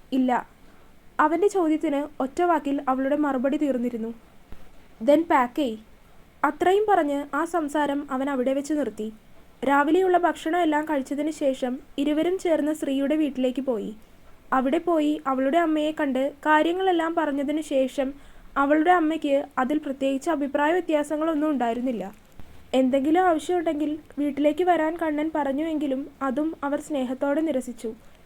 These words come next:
തിരിച്ച് വീട്ടിലേക്ക് വരുമ്പോൾ അവരുടെ കൂടെ ശ്രീയുടെ അമ്മയെയും കൂട്ടി. തിരികെ വന്നതിന് ശേഷമാണ് പോകാനുള്ള ഒരുക്കങ്ങൾ തുടങ്ങിയത്. വൈകുന്നേരം ആറ് മണിക്കാണ് ബസ്. ദേവൂട്ടിയും കൂടെ വന്നതിന് ശേഷമാണ് ഇരുവരും ഇറങ്ങിയത്.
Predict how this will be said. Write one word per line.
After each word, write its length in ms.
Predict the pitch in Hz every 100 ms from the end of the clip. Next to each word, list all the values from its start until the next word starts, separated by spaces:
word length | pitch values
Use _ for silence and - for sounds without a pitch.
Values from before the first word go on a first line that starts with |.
| - - -
തിരിച്ച് 280 | 339 320 403
വീട്ടിലേക്ക് 480 | 415 370 330 339 359
വരുമ്പോൾ 440 | 349 302 269 285 285 -
അവരുടെ 340 | 277 285 339
കൂടെ 400 | 349 302 262 285 -
ശ്രീയുടെ 320 | 285 285 294
അമ്മയെയും 560 | 330 277 285 294 294 320
കൂട്ടി. 340 | 277 226 226 - - - - - -
തിരികെ 320 | 302 277 349
വന്നതിന് 440 | 381 320 311 349 370
ശേഷമാണ് 760 | - 294 277 370 349 285 285 -
പോകാനുള്ള 520 | 294 269 277 302 320
ഒരുക്കങ്ങൾ 420 | 339 - 285 277 302
തുടങ്ങിയത്. 580 | 294 247 233 226 220 - - - - - 277
വൈകുന്നേരം 560 | 285 285 339 349 381 359
ആറ് 220 | 311 320
മണിക്കാണ് 460 | 392 349 320 320 302
ബസ്. 340 | 294 - 208 233 - - - -
ദേവൂട്ടിയും 580 | 262 277 294 294 339 370
കൂടെ 240 | 359 339
വന്നതിന് 400 | 339 311 294 311
ശേഷമാണ് 760 | 330 311 285 339 349 294 285 294
ഇരുവരും 380 | 269 269 269 294
ഇറങ്ങിയത്. 480 | 254 233 240 226